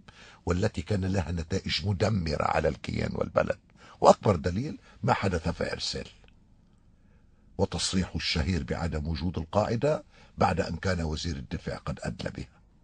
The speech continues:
نحن نريد رئيس يعكس الإرادة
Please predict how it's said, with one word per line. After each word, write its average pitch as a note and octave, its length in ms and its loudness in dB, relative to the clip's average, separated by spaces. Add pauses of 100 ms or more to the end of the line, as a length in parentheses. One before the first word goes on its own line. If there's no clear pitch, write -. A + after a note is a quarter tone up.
(1300)
نحن A2+ 280 2
نريد F#2+ 420 2
رئيس - 520 -6 (680)
يعكس - 480 2
الإرادة E2+ 540 4